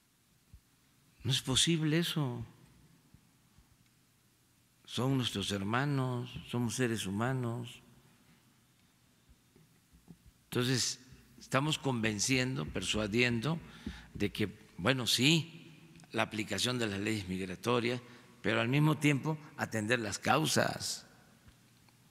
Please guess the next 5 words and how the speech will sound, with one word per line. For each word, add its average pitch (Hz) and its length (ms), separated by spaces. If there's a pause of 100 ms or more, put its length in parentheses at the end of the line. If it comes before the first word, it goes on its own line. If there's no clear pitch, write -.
(1040)
que 131 100
originan 131 800 (1160)
estos 120 520
penosos 104 560
asuntos. 117 840